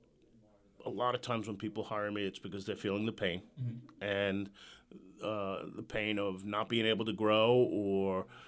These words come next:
Speaker 1: being stagnant or just things are just not working.
Speaker 2: Mm-hmm.
Speaker 1: And, um, as time goes on and you get into there, you don't really know what you're facing or what needs to be fixed.
Speaker 2: Sure.
Speaker 1: So you kinda just, although I had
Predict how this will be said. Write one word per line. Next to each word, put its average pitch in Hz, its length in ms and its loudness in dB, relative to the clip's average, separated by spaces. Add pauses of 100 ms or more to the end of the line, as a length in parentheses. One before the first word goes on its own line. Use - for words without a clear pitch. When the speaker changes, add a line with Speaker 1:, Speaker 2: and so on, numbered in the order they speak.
(140)
Speaker 1:
being 98 220 0
stagnant 110 800 2
or 92 420 -2
just - 220 -4
things 123 220 0
are 117 80 2
just 107 240 -6
not 113 180 -2
working. 104 380 -2 (220)
Speaker 2:
Mm-hmm. 123 120 2
Speaker 1:
And, 107 380 -2 (640)
um, 104 520 -4 (800)
as 110 140 0
time 147 400 2
goes 127 180 4
on 120 520 2
and 113 140 -2
you 104 200 -2
get 107 180 0
into 135 320 4
there, 101 300 4
you 104 140 2
don't 123 180 2
really 123 240 4
know 117 140 4
what 139 200 4
you're 98 120 -2
facing 101 480 0
or 98 160 4
what 98 120 2
needs 101 280 0
to 104 100 -8
be 95 100 -2
fixed. - 500 0
Speaker 2:
Sure. 113 160 -8 (160)
Speaker 1:
So 107 400 2 (280)
you 113 100 -6
kinda 123 300 2
just, 117 320 -2 (880)
although 101 240 -4
I 101 120 -4
had 113 180 -2